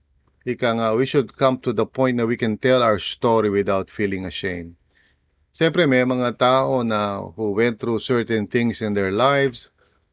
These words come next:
and feeling nila they don't want to tell anybody else about that kasi nahihiya sila.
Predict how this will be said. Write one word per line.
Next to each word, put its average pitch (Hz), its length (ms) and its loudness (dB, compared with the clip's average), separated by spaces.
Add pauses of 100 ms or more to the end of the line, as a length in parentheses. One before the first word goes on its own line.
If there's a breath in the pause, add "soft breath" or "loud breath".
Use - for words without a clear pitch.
(160)
and 113 240 -4
feeling 117 320 4
nila 113 320 2
they 104 160 4
don't 107 240 0
want 107 240 -2
to 92 400 -6 (240)
tell 123 160 4
anybody 113 640 0
else 113 320 -2
about 117 400 -2
that 117 160 -2
kasi 104 240 -10
nahihiya 104 720 -2
sila. 110 400 -6